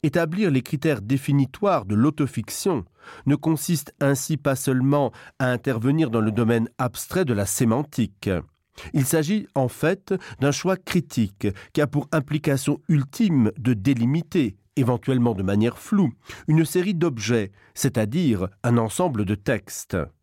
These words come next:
À chaque définition de l'autofiction correspond donc une liste d'objets spécifiques. Et partant de là, une analyse qui devra être ajustée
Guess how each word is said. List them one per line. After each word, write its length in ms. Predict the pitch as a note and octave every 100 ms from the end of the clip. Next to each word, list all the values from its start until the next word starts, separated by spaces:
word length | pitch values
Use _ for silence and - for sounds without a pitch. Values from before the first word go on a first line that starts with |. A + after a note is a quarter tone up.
| _ - - -
À 80 | B2
chaque 280 | B2 G3 F#3+
définition 580 | E3 - D3+ D3+ - E3+
de 100 | B2
l'autofiction 880 | C3+ E3 E3 - A#2+ - - D3 F#3 - -
correspond 480 | E3 D3+ C3 - C#3+
donc 300 | C#3+ F#3+ F3+
une 180 | - D3+
liste 400 | D3 F3+ G#3+ -
d'objets 520 | D3 C3+ B2 C#3+ F#3 -
spécifiques. 960 | - - D#3 - C#3 - A2+ G2+ - G#2 F2+ _ - - -
Et 100 | C3+
partant 400 | C#3+ A#2 - A#2
de 120 | D3+
là, 300 | F3 A#2 G2+ - - -
une 140 | D3
analyse 480 | D3+ C#3 C3+ G3+ G#3+
qui 120 | -
devra 360 | B2+ A#2 A#2+ B2+
être 340 | D3+ E3 - C#3+
ajustée 600 | D#3 C3 C3 - - G3